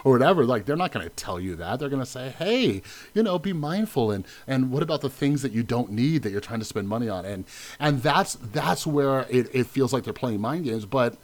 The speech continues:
a-, as you mentioned, like, a lot of them are sincere and they believe they're changing the world. But what's, what's that saying? There's, like, some famous quote, like, uh,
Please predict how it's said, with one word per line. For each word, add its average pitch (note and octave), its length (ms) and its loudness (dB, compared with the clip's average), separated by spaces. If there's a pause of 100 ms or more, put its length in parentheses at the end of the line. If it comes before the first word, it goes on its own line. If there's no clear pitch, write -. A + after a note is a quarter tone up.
a-, D3 260 0
as D3+ 160 2
you D3 80 4
mentioned, C#3+ 320 2
like, A2 140 2
a G#2+ 60 -2
lot A#2 180 0
of A#2+ 80 -4
them B2 140 0
are G#2+ 140 -2 (260)
sincere B2+ 840 2 (400)
and A#2 380 2
they A#2+ 80 4
believe A#2+ 320 0
they're C3 100 0
changing C3+ 440 2
the G#2 80 0
world. A#2 520 2 (100)
But F3 360 4 (1200)
what's, D#3+ 300 2
what's D3+ 160 2
that F3+ 160 -4
saying? F2+ 440 -2
There's, F#2 140 -2
like, G2+ 120 0
some - 160 -2
famous F2+ 380 -2
quote, E2+ 420 -4
like, F2+ 380 -4
uh, F2+ 320 -4